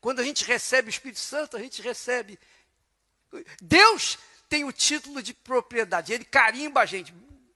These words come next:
dá uma estampa aqui na nossa testa e o diabo não pode tocar.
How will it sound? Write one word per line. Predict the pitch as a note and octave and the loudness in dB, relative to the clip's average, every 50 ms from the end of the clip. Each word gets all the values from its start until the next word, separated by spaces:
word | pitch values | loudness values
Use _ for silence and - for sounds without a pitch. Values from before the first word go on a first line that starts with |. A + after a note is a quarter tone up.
| _ - | _ 2
dá | - B3 C4+ | 2 4 4
uma | C#4 C#4+ C4 | 2 0 -4
estampa | - - - - - C4+ C#4 B3+ - C4 | -4 -4 -4 0 0 0 0 0 -4 -6
aqui | G#3+ - - - B3 A3 - - - - - - | -6 -6 -6 -10 -10 -10 -12 -14 -20 -20 -10 -4
na | G#3+ G#3+ G#3+ | -2 -2 0
nossa | A3+ B3+ C4 - - A#3 G#3 | 2 0 0 0 0 -2 -4
testa | - - B3 A#3+ C4 A#3 - - - G#3+ - - - _ _ - | -2 0 2 2 2 2 -2 -6 -10 -10 -12 -14 -20 _ _ -12
e | A#3+ A#3+ | -10 -10
o | A#3+ | -10
diabo | G3 E3 F3+ G3 F#3+ G3 G3+ F3+ F3 F#3+ D#3+ _ _ _ | -8 -6 -2 0 2 2 2 0 -4 -12 -18 _ _ _
não | - F3+ F#3+ | -10 -10 -10
pode | - - E3+ D#3+ - | -8 -8 -10 -10 -10
tocar. | - F3+ - - - - | -12 -16 -16 -16 -20 -20